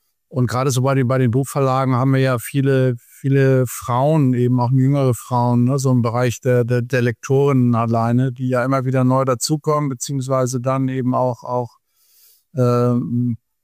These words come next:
das Thema Vorsorge ja auch auf dem Schirm haben oder haben sollten.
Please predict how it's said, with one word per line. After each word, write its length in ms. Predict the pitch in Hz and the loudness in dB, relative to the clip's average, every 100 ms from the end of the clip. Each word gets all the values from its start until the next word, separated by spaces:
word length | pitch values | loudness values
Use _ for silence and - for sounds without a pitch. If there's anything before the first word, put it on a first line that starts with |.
| _ _ | _ _
das 220 | 147 - | -10 -4
Thema 260 | 147 139 | 0 0
Vorsorge 880 | 131 - 143 131 135 131 131 131 127 95 | 0 0 0 2 0 0 2 2 0 0
ja 200 | 123 120 | 0 0
auch 160 | 120 | -2
auf 120 | 123 | -2
dem 100 | 123 | -2
Schirm 340 | 120 139 127 117 | -2 0 2 2
haben 340 | 127 143 147 | 2 2 0
oder 180 | 131 123 | 0 0
haben 260 | 127 131 120 | 0 0 0
sollten. 480 | 120 135 139 156 | 2 0 0 -2